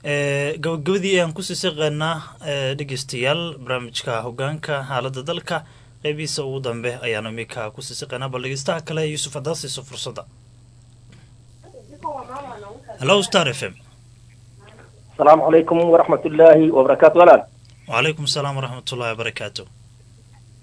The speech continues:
Speaker 2: Aniga Aadan Ibrahim baa la dhahaa.
Speaker 1: Haye, inta joogtaa, Aadan?
Speaker 2: Waxaan kaaga soo wacay Xaya Siyoolow.
Speaker 1: Haye, barnaamijka u guda gal.
Speaker 2: Barnaamijka hadda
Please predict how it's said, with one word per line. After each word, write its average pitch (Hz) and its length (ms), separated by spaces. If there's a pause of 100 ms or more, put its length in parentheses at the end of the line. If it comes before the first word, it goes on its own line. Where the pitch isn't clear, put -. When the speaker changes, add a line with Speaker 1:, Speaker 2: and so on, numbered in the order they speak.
(500)
Speaker 2:
Aniga 135 480
Aadan 139 260
Ibrahim 123 220
baa 123 140
la 147 100
dhahaa. 156 320 (400)
Speaker 1:
Haye, 120 240
inta 117 240
joogtaa, 117 480
Aadan? 147 160 (1120)
Speaker 2:
Waxaan 117 320
kaaga 117 300
soo 131 240
wacay 139 320
Xaya 123 540
Siyoolow. 120 400 (220)
Speaker 1:
Haye, 117 300 (140)
barnaamijka 135 400
u 127 60
guda 123 200
gal. 131 220 (1300)
Speaker 2:
Barnaamijka 120 1040
hadda 117 320